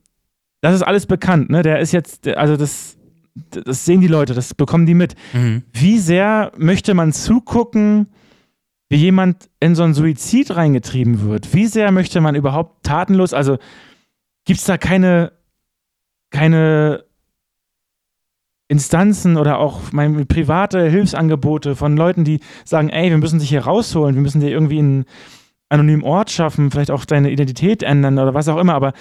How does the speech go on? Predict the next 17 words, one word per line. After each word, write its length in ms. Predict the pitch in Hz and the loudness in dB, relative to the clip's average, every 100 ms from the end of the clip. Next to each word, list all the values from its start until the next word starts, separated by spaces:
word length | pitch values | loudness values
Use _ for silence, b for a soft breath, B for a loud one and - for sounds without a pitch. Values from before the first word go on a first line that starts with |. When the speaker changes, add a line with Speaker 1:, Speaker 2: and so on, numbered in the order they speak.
| B B B | B B B
Speaker 1:
der 120 | 160 | -2
Typ 220 | - 220 | 0 -2
ist 200 | 180 - | -2 -4
komplett 600 | - 175 - 160 202 226 | -2 -2 0 -2 -4 -4
hilflos. 800 | - 220 214 - 151 180 220 - - b | -2 0 0 0 0 0 -2 -10 -14 b
Speaker 2:
Mhm. 340 | 120 110 120 - | -2 -2 -4 -6
Speaker 1:
Der 100 | - | -4
schläft 400 | 156 - 190 214 | -2 0 0 0
im 220 | 170 165 139 | 0 0 0
Wald, 380 | 190 220 185 | 0 0 -2
weil 140 | 160 165 | -2 0
ihn 220 | 170 165 | 2 2
ein 160 | 165 151 | 2 2
Mob 380 | 165 233 - - _ _ _ _ | 2 -2 -8 -18 _ _ _ _
bedrängt 640 | - 147 143 127 190 202 160 | -4 -2 -2 0 0 0 0
und 180 | 147 | 0
ihn, 460 | 139 147 143 143 143 | 2 2 2 2 -2